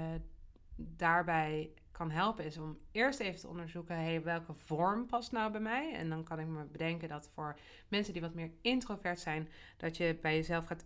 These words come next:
inchecken door echt naar binnen te keren, eh, door, eh, in de vorm van meditatie of een yoga nidra of door te gaan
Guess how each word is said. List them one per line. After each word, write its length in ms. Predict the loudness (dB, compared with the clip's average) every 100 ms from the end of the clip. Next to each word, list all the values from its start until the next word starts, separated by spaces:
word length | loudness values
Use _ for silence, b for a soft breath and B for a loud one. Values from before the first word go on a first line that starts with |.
| -10
inchecken 440 | -2 0 2 -2 -2
door 140 | -4 -4
echt 220 | 2 2 2
naar 100 | 0
binnen 260 | 2 2
te 100 | 0
keren, 480 | -2 2 2 2 0 B B B B
eh, 120 | 0 2 2 0 -2
door, 560 | 0 2 2 2 -2
eh, 360 | -4 -2 -2 -2
in 80 | -4
de 60 |
vorm 280 | -4 -2 -2
van 280 | -2 -4 -4
meditatie 920 | -4 -2 -2 0 2 4 2 0 0
of 100 | 0
een 80 | -2
yoga 300 | -2 0 0
nidra 720 | 0 2 2 2 2 4 4
of 120 | 0 0
door 220 | 0 2
te 100 | 0
gaan 400 | 0 2 2